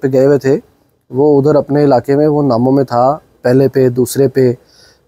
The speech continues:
और कहीं बहादुर कबूतर, माशाल्लाह बड़ा अच्छा रिजल्ट। अच्छा, ये एक मिनट, थोड़ा सा पीछे,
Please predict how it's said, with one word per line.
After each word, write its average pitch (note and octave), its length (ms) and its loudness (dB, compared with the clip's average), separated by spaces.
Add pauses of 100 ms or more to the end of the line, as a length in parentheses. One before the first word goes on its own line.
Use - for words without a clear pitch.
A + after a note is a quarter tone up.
(240)
और A#2 380 0 (120)
कहीं C3+ 140 0
बहादुर A#2+ 320 0
कबूतर, C3 320 0
माशाल्लाह C3 360 0
बड़ा D3 140 0
अच्छा D3 180 -2
रिजल्ट। A#2+ 240 -6 (400)
अच्छा, F#3 140 -2
ये F3+ 300 2 (4000)
एक A#2+ 180 -4
मिनट, A2+ 140 -8 (200)
थोड़ा C3 280 0
सा B2+ 140 -8
पीछे, C#3 360 -8